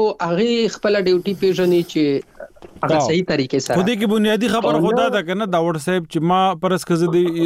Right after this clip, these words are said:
Speaker 2: زه په یو ریاست کې اوسېږم، زه هغه له ټیکس ورکوم، ما، یعنې ټیکس خو موږ ټول ورکوو، موږ نه د بجلۍ په بل کې بله ټیکسونه اخلي، زموږ نه په روډ باندې ټیکس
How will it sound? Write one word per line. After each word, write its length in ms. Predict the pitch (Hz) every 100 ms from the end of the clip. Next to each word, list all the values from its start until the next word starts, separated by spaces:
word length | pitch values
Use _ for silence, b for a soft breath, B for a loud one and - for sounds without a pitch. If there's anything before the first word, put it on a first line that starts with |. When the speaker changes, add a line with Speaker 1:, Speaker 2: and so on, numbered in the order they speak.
| 156
Speaker 2:
زه 60 | 165
په 80 | 170
یو 80 | 165 151
ریاست 300 | 143 180 -
کې 100 | 151
اوسېږم، 480 | 139 - 151 123 107 117
زه 80 | 156
هغه 120 | 160
له 100 | 147 170
ټیکس 200 | - -
ورکوم، 360 | 135 120 120 110
ما، 80 | 104
یعنې 260 | 107 139 135
ټیکس 160 | 202 -
خو 80 | 196
موږ 140 | 208 175
ټول 140 | 226 226
ورکوو، 340 | 175 165 151 131 139
موږ 80 | 160 160
نه 80 | 147
د 80 | 135
بجلۍ 220 | 135 143 156
په 60 | 147 147
بل 80 | 160
کې 80 | 151 131
بله 160 | 156 147
ټیکسونه 400 | 131 - 147 139
اخلي، 260 | 131 123 127 117
زموږ 180 | 117 131
نه 20 | 120
په 100 | 113 127
روډ 200 | 147 131
باندې 220 | 139 127 123
ټیکس 180 | 110